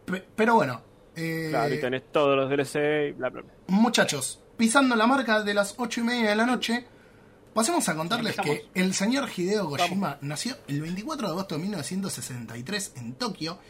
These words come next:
Speaker 1: donde se mudó a los tres añitos a Kobe. Algo que sería bastante importante porque, eh, en el futuro de Hideo Kojima,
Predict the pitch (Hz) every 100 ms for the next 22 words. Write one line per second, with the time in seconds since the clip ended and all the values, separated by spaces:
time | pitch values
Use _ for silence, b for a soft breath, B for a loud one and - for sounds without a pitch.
0 | B B 202 233 233 240 233 254 277 277
1 | - - 123 151 151 - 233 262 185 170
2 | 190 220 202 - 135 127 226 147 123 B
3 | B B B B - 277 254 208 214 247
4 | 180 - 196 190 147 175 180 175 196 185
5 | 185 147 139 170 180 - 139 127 127 123
6 | 123 - 120 123 123 120 117 139 160 262
7 | 170 156 131 123 117 120 127 139 147 -
8 | 226 202